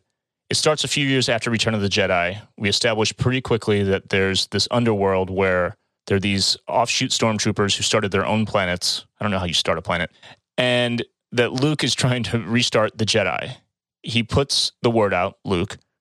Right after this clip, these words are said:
So out of, like, a hundred thousand Jedi, maybe fifty or a hundred are left. The Jedi have to grow again from scratch.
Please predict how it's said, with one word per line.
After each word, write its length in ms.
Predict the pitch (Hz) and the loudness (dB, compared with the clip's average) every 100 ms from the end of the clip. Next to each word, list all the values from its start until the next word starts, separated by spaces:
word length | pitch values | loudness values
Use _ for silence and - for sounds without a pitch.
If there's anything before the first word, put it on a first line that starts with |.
| - | -4
So 240 | - 117 | 2 4
out 140 | 107 123 | 4 2
of, 100 | 113 | 0
like, 140 | 110 | -2
a 40 | |
hundred 300 | 98 117 131 | 0 0 0
thousand 320 | 123 113 104 101 | 2 0 0 0
Jedi, 320 | 104 98 92 | 2 2 0
maybe 320 | 95 95 92 | 0 0 -2
fifty 400 | - 113 - 117 | -2 -4 -2 -2
or 160 | 95 104 | 2 0
a 40 | |
hundred 280 | 98 98 95 | 0 0 0
are 100 | 90 | -2
left. 420 | 92 - - - - _ _ _ | -2 -4 -6 -16 -20 _ _ _
The 60 | 110 | -2
Jedi 300 | 123 123 127 | 0 2 2
have 160 | 120 110 | 0 -2
to 60 | |
grow 220 | 110 110 | 0 2
again 240 | 107 107 101 | 2 0 -2
from 180 | - 98 | -4 -2
scratch. 640 | - 123 110 85 - | 0 2 0 0 -4